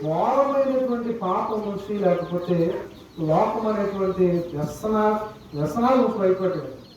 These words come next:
పరిశుద్ధంగా జీవిస్తున్నాడు. మందిరానికి వచ్చాడో లేదో నాకు తెలియదు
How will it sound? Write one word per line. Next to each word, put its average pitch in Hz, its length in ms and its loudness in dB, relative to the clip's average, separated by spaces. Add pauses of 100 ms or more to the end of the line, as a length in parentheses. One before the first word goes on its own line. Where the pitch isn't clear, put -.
(380)
పరిశుద్ధంగా 165 560 -2
జీవిస్తున్నాడు. 135 480 -10 (1900)
మందిరానికి 165 360 4
వచ్చాడో 175 400 4
లేదో 175 140 4
నాకు 160 180 0
తెలియదు 160 440 0